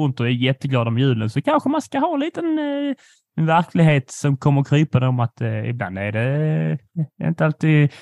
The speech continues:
stöttar de som känner som jag. Så de måste känna så här liksom, "Åh, jag vill en, åh, nu ska jag lyssna på min favoritpodd. Ah, ska de också prata om jul? Jag hatar inte." Så sitter jag där som ett litet ont, eh, troll på axeln och bara säger så,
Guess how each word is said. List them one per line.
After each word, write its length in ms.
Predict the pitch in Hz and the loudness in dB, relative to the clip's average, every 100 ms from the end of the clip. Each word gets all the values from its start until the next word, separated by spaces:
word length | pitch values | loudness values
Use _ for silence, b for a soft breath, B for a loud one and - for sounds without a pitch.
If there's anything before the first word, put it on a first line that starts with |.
| B | B
stöttar 360 | - 175 185 160 | 2 2 4 4
de 160 | 185 | 4
som 160 | 143 143 | 4 4
känner 240 | 180 156 | 4 4
som 140 | 147 180 | 4 2
jag. 180 | 165 95 _ _ _ _ | 2 -2 _ _ _ _
Så 120 | - | -2
de 100 | 156 | 0
måste 220 | 151 - | 0 2
känna 260 | 131 131 120 | 2 0 0
så 100 | 123 | 0
här 60 | |
liksom, 260 | 110 113 - | 0 -4 0
"Åh, 200 | 160 151 | 4 6
jag 60 | 135 | 6
vill 100 | 127 | 4
en, 200 | 131 143 135 | 2 0 2
åh, 240 | 147 135 107 _ _ - | 4 4 2 _ _ -2
nu 160 | 147 | 0
ska 160 | 135 135 | 0 0
jag 80 | 131 | 2
lyssna 260 | 135 - 120 | 0 0 0
på 140 | 127 | 0
min 160 | 120 120 | -2 0
favoritpodd. 560 | 127 127 131 - 107 - | 2 2 0 0 -2 2
Ah, 140 | 135 | 2
ska 160 | - 143 | 2 0
de 80 | |
också 280 | 156 156 - | 0 0 -4
prata 280 | - 151 147 | 0 0 0
om 60 | 143 | -2
jul? 220 | 143 135 | -2 0
Jag 80 | 123 | 0
hatar 300 | 131 131 123 | 0 0 0
inte." 220 | 131 131 B B | -2 -4 B B
Så 120 | - - | -10 -6
sitter 300 | 220 202 202 | -6 2 4
jag 100 | 202 | 6
där 120 | 175 | 4
som 200 | - 160 | 2 -2
ett 100 | 160 | 0
litet 280 | 151 151 160 | -2 -4 -2
ont, 300 | 151 131 - b b - | -2 -4 -14 b b -8
eh, 140 | 131 127 | -4 -2
troll 340 | - 160 120 113 | 2 2 2 0
på 120 | 143 | 2
axeln 400 | 135 - 120 113 | 0 -2 -6 -4
och 60 | 120 | -2
bara 160 | 131 | -2
säger 200 | 127 117 | -2 -4
så, 160 | 117 | -4